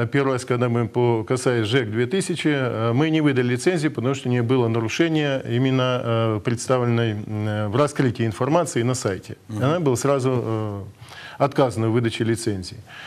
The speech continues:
Speaker 1: До первого мая она, не получившая лицензию, они автоматически лишались вот этого, э, багажа, так можно сказать, или количества домов, которые
Speaker 2: Ну
Speaker 1: раньше
Speaker 2: да.
Speaker 1: не обслуживали. Они же в любом случае с первого мая выходили с нулевым балансом, то есть они показывали, э, нулевой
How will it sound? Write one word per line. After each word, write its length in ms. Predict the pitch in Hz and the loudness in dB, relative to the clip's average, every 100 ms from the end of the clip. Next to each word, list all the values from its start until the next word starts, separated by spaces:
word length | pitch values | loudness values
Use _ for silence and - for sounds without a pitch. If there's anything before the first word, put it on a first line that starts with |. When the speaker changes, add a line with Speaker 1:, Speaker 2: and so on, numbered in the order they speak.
| - - - | -18 -18 -8
Speaker 1:
До 300 | 107 107 170 | -2 2 2
первого 500 | 185 160 147 135 127 | 4 2 2 2 2
мая 420 | 123 139 127 120 | 2 2 2 0
она, 220 | 127 131 113 | 0 0 0
не 300 | 127 156 127 | 2 2 2
получившая 580 | 127 120 127 110 - | 2 0 0 -2 0
лицензию, 540 | 110 120 180 180 151 151 | -2 0 0 0 0 0
они 260 | 120 151 160 | 0 0 0
автоматически 1040 | 135 120 123 127 180 165 - 135 123 110 | 0 0 0 0 0 -4 -2 0 0 0
лишались 580 | 117 139 135 117 107 - | 0 0 2 0 -2 -4
вот 180 | 113 110 | -4 -2
этого, 720 | 120 117 113 113 113 113 110 | -2 0 2 2 0 0 0
э, 20 | |
багажа, 480 | 104 120 131 131 175 | 0 2 2 4 2
так 180 | 156 143 | 2 0
можно 140 | 139 | 0
сказать, 260 | 120 127 120 | 0 -2 0
или 100 | 113 | 0
количества 400 | - 123 117 117 | 2 0 0 2
домов, 260 | 123 180 151 | 2 2 2
которые 320 | 117 127 117 | 0 2 0
Speaker 2:
Ну 60 | 127 | 0
Speaker 1:
раньше 200 | 127 123 | 0 0
Speaker 2:
да. 60 | |
Speaker 1:
не 60 | 127 | 0
обслуживали. 500 | 127 - 104 107 107 | 0 0 0 0 0
Они 240 | 143 214 | 2 2
же 100 | 170 | 2
в 60 | 180 | 4
любом 280 | 180 175 131 | 4 4 2
случае 380 | 151 135 123 113 | 2 0 0 -2
с 80 | |
первого 380 | - 139 120 117 | 0 2 4 2
мая 240 | 127 180 151 | 2 2 0
выходили 460 | 117 120 120 139 | 0 0 0 0
с 100 | 123 | 0
нулевым 380 | 131 135 127 85 - - - - - - - - - | 2 4 2 0 -8 -20 -20 -20 -20 -20 -18 -12 0
балансом, 480 | 127 175 202 151 120 | 4 4 2 -2 0
то 80 | 131 | 0
есть 160 | 123 | 2
они 140 | 127 123 | 0 2
показывали, 680 | 127 131 107 107 110 110 107 | 0 2 2 0 0 0 0
э, 540 | 107 107 104 101 101 | -2 -4 -2 -4 -2
нулевой 520 | 110 147 147 139 170 | 2 2 4 2 0